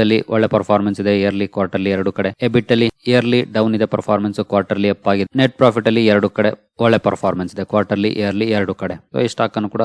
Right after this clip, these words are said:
ಅಬ್ಸರ್ವ್ ಮಾಡ್ಬೋದು. ನಂತರ ಜೀನಸ್ ಪವರ್, ಇದ್ರ ಬಗ್ಗೆ ಕೂಡ ಆಗಾಗ ಪ್ರಶ್ನೆಗಳು ಬರ್ತಾ ಇರ್ತವೆ. ಸೇಲ್ಸ್ ಅಲ್ಲಿ ಕ್ವಾರ್ಟರ್ಲಿ ಸ್ವಲ್ಪ ಡೌನ್ ಇದೆ,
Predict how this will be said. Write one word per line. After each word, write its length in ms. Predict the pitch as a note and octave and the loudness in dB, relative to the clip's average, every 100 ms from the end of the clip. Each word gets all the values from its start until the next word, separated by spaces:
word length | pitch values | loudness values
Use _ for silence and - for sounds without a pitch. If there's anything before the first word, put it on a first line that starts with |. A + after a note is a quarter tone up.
| G#2 | -2
ಅಬ್ಸರ್ವ್ 280 | F2+ G2+ G2+ F#2 | 0 0 0 -2
ಮಾಡ್ಬೋದು. 340 | E2 E2+ E2 - _ _ D3 | -2 -6 -10 -14 _ _ -6
ನಂತರ 220 | D#3 D#3+ D#3 A#2+ | -2 0 0 -2
ಜೀನಸ್ 300 | B2+ D3 C#3+ - | -2 0 -2 2
ಪವರ್, 220 | C3 C3 - D#3 | 2 2 0 2
ಇದ್ರ 120 | D3+ D3 | 4 4
ಬಗ್ಗೆ 160 | C#3+ C3+ | 2 4
ಕೂಡ 100 | C#3+ - B2+ | 2 2 0
ಆಗಾಗ 200 | B2 A#2 A2+ | 2 4 4
ಪ್ರಶ್ನೆಗಳು 400 | A2 - A#2 A2 G2+ | 2 0 -2 0 2
ಬರ್ತಾ 220 | G2 - G2+ | 0 2 -2
ಇರ್ತವೆ. 220 | - B2 - - | 2 -2 0 4
ಸೇಲ್ಸ್ 240 | D#3 D3 | 4 4
ಅಲ್ಲಿ 120 | D3+ D3+ | 2 4
ಕ್ವಾರ್ಟರ್ಲಿ 380 | A2 B2 C#3 C#3 B2+ | 4 4 2 0 0
ಸ್ವಲ್ಪ 180 | A#2+ A#2+ G#2 | 0 0 0
ಡೌನ್ 180 | A2+ A2+ | 2 2
ಇದೆ, 100 | A2+ | 0